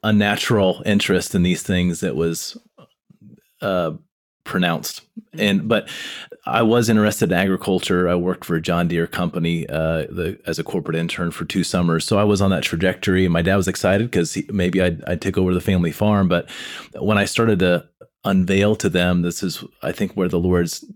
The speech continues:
calling me. What they did best was not in an antagonistic way, but they would just ask really good questions to help me unpack my heart.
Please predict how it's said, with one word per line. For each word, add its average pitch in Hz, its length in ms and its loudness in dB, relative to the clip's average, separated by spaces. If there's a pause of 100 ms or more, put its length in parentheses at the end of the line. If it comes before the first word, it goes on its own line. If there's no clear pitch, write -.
(140)
calling 101 480 2
me. 90 240 0 (120)
What 113 200 -2
they 147 100 2
did 120 280 2
best 110 340 0
was 85 220 -2
not 110 260 2
in 98 120 -2
an 85 120 -6
antagonistic 90 720 -2
way, 87 160 0
but 82 140 -4
they 104 100 0
would 117 120 2
just - 180 -6
ask 87 340 -8
really 92 280 -2
good 95 180 -2
questions 92 600 -2
to 82 100 -8
help 90 260 -4
me 101 300 2
unpack 90 540 -4
my 95 320 0
heart. - 500 -6